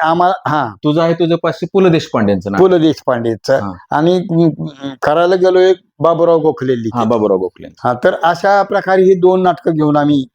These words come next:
Speaker 2: हम्म.
Speaker 1: अं, जायचं ठरवलं. त्याच्यात मध्ये, अं, तुझं आहे तुझं पाशी राज्य नाट्य स्पर्धेला जाऊन आलेलो होतो.
Speaker 2: बर.
Speaker 1: तर, अं, अशा प्रकारे, अं, निमंत्रण आल्यानंतर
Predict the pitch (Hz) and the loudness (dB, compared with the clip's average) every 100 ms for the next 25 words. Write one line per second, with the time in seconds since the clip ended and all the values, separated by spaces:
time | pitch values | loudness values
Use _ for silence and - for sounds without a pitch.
0 | _ 113 104 143 143 143 139 147 135 123 | _ -10 -4 0 0 0 0 2 2 0
1 | 113 104 104 101 123 113 160 160 175 170 | -4 -4 -4 -4 -6 -2 -4 -2 0 2
2 | 165 156 160 _ - - 143 143 143 143 | 2 0 -2 _ -10 -2 0 2 0 -2
3 | - 151 156 160 165 156 160 160 - 156 | -2 0 2 2 -2 -4 -2 -2 0 2
4 | 151 143 156 160 160 160 151 - - - | 2 2 2 4 4 2 0 -2 -8 -4
5 | 147 139 143 131 135 135 123 110 101 92 | 0 2 2 2 0 0 -2 -4 -12 _
6 | - 110 104 78 - _ _ _ - 147 | -10 -2 -2 -2 -10 _ _ _ -8 0
7 | 185 196 196 190 - 156 160 208 202 190 | 2 4 2 0 -2 -2 0 -2 -2 -2
8 | 185 190 190 202 _ _ _ 160 156 165 | 0 2 2 0 _ _ _ 0 2 4
9 | 165 165 - - _ _ 151 160 175 175 | 2 0 -4 -20 _ _ 2 2 2 0
10 | 185 180 156 156 143 113 131 | 0 2 2 2 -2 0 -2